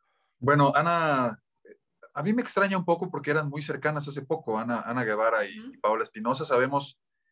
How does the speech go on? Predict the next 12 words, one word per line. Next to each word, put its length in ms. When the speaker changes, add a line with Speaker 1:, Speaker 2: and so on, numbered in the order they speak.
Speaker 1:
y 80
sé 220
que 100
hubo 160
un 160
desencuentro 600
por 100
ahí, 160
sobre 240
todo 220
cuando 280
Paola 460